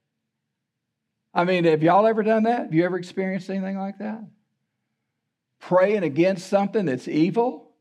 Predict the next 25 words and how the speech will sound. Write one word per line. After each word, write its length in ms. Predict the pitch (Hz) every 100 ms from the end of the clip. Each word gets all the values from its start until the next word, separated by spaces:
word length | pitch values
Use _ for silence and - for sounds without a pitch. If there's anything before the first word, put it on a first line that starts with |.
| _ _ _ _
Pray 320 | - 220 247
against 520 | 175 127 180 240 220 294
it? 320 | 302 294 - _ _ _ _ -
Be 160 | 208 247
on 180 | 233
the 80 | 202
offensive? 760 | 165 - 233 285 247 311 320 - - _ _ _ _ _ _ -
Engage 560 | 247 220 254 262 208
in 120 | 185
warfare? 840 | 175 240 285 233 269 285 302 277 - _ _ _ _ _ _ _ _ _ _ _ _ _ _ _ _ _ _ _ _ _ _ _ _ _ _ _ _ _ _ _ _ _ _ _ _ _ _ _ _ _ _
Well, 120 | 147
just 240 | 143 196 -
the 120 | 214
other 120 | 226
day, 240 | 196 160 135
Linda 260 | 151 156
and 100 | 147
I 60 | 143
had 320 | 147 156 139
to 140 | 127
make 340 | 123 135 147 143
a 40 |
trip 340 | 120 160 180 180
to 120 | 180
Willis. 720 | 165 175 185 165 117 - -